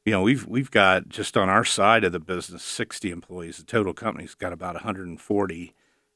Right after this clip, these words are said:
And so we, we can run easily, uh, eight crews a day, and then we run twenty-five service techs. So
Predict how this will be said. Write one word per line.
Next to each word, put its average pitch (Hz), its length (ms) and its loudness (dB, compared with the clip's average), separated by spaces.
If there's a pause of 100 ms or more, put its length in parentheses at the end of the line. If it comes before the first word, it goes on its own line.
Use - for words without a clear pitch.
(120)
And 87 480 -12
so 92 320 0
we, 131 440 -4 (100)
we 147 160 -2
can 117 260 -6
run 104 240 0
easily, 95 840 -6 (500)
uh, 90 260 -18
eight 107 320 -4
crews 104 500 -2
a 95 60 -8
day, 98 720 0
and 95 120 -8
then 92 120 -10
we 92 80 -12
run 95 320 -10
twenty-five 98 600 -4
service 104 460 -6
techs. - 340 -14
So 87 300 -8